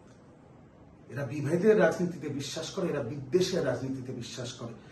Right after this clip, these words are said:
এরা ধর্মের নামে ভাই ভাইকে ভেঙে দেয়া, কেটে দেয়া রাজনীতিতে বিশ্বাস করে।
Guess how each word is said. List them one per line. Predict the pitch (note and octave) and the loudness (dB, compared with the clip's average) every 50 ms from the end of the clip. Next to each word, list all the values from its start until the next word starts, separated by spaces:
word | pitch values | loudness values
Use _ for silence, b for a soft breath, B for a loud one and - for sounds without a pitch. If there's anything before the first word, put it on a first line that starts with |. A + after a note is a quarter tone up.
| B B B B | B B B B
এরা | E3 E3+ D#3+ D#3+ - - | 2 2 2 2 2 0
ধর্মের | D#3 D#3+ E3 E3 F3 E3+ E3 D#3+ | -2 0 2 2 2 2 2 2
নামে | D#3+ E3 G#3 G3+ | 0 0 0 0
ভাই | - - - C#3+ C#3+ | -2 -4 -4 -4 -4
ভাইকে | C3 C3 C#3 C#3+ C#3 - - | -2 -2 -2 -2 -2 -2 -4
ভেঙে | A#2+ - - D3 E3 F3 - | -6 -6 -6 -2 -2 -2 0
দেয়া, | - D3+ D#3 D3+ D3+ | -2 -2 0 0 0
কেটে | D3 - - F3 E3+ F#3 E3+ | 0 0 -4 -4 -2 0 0
দেয়া | C3+ D3 C#3+ - - | 0 0 0 -2 -2
রাজনীতিতে | B2 B2 - C3+ B2+ C3 B2+ A#2+ B2 | -2 -6 -6 -6 -6 -6 -6 -8 -10
বিশ্বাস | - - - - - G#2 F#2+ - | -10 -12 -12 -12 -14 -14 -14 -14
করে। | - F#2 F2+ | -16 -16 -16